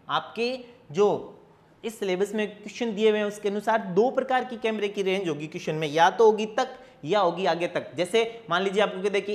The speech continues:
एक camera है वो बीस मीटर दूरी तक देखता है, और एक कह दे कि एक कैमरा बीस मीटर से आगे तक देखता है, तो दो प्रकार की range है इस camera की। और दो ही प्रकार के दर्शनीय क्षेत्रफल,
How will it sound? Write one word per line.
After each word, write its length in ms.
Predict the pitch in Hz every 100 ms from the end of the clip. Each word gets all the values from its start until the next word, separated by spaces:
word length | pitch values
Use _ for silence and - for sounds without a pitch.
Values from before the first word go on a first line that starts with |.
| 180
एक 280 | 208 208 -
camera 260 | 196 202
है 80 | 190
वो 120 | 190 185
बीस 280 | 220 233
मीटर 240 | 208 185 185
दूरी 260 | 165 175 185 -
तक 180 | 254 -
देखता 380 | 185 160 156 156
है, 140 | 147 123 - -
और 100 | 185
एक 180 | 214 214
कह 80 | 196
दे 120 | 202
कि 140 | 208
एक 160 | 196 190
कैमरा 320 | 190 185 190 196 - -
बीस 320 | 147 269 285 196
मीटर 260 | 185 190
से 220 | 196 220 -
आगे 300 | 214 226 269
तक 260 | 277 262 214
देखता 320 | 180 170 170
है, 80 | 127
तो 100 | 147
दो 180 | 143 214
प्रकार 320 | 233 247 262
की 120 | 254 247
range 260 | 233 220
है 100 | 208
इस 140 | 190 190
camera 320 | 170 160 156
की। 180 | 139 120 - -
और 100 | 214
दो 240 | 175 156 285
ही 140 | 285 294
प्रकार 360 | 247 - 180
के 120 | 175
दर्शनीय 380 | 190 233 - 220
क्षेत्रफल, 480 | 202 180 160 175 180